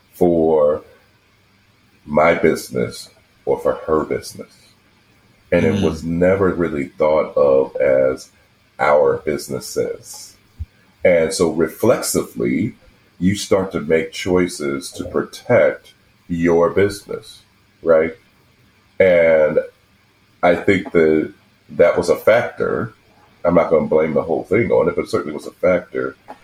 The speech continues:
Speaker 1: in the failure of my first marriage. When I started to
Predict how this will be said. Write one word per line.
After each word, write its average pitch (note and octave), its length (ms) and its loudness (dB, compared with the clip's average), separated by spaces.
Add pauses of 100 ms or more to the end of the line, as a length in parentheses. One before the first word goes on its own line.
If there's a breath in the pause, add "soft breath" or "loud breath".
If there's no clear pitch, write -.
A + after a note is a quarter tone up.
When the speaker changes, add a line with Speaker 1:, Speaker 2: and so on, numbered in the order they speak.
(180 loud breath)
Speaker 1:
in E2+ 160 0
the D2 120 -2
failure C#2+ 760 0 (460)
of C#2+ 480 2 (160)
my D2 180 0
first E2+ 300 -6
marriage. F#2+ 340 -4 (1300)
When F2+ 360 4
I E2+ 160 4
started A2+ 560 2
to D#2+ 720 -6